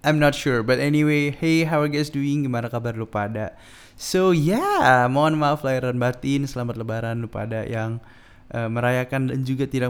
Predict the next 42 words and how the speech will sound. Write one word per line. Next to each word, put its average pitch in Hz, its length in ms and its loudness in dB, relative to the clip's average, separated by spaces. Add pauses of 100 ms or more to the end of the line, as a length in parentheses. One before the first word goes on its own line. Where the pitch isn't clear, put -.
merayakan 131 480 -4
karena 135 240 -6
kalian 135 400 -4
libur 127 400 -6
juga 127 320 -2
kan 135 240 -6
anyway. 123 640 -2 (400)
That's 135 400 2
why 135 240 2
minggu 135 160 0
lalu 113 240 0
gua 113 240 -2
nggak 98 160 -8
bisa - 80 -4
upload - 240 -6
apa-apa 101 640 -4 (320)
karena 131 480 -2 (160)
menurut 165 400 0
gue, 113 720 0 (480)
nggak, 104 320 -4
nggak 104 160 -4
menurut 104 240 -6
gue 110 240 -4
sih, 98 240 -14
ya, 76 240 -12 (160)
karena 117 160 -2
waktu 113 320 -2
itu 127 160 -2
emang 101 240 -4
lagi 101 240 -6
si 104 160 -12
Strawberry 107 400 -4
juga 107 240 -4
lagi 104 120 -8
lebaran 104 400 -4
dan 104 240 -6
gue, 113 240 -6 (640)
eh, 104 240 -12
lagi 143 560 0
ke 156 240 4
luar 139 320 0
kota 127 560 -2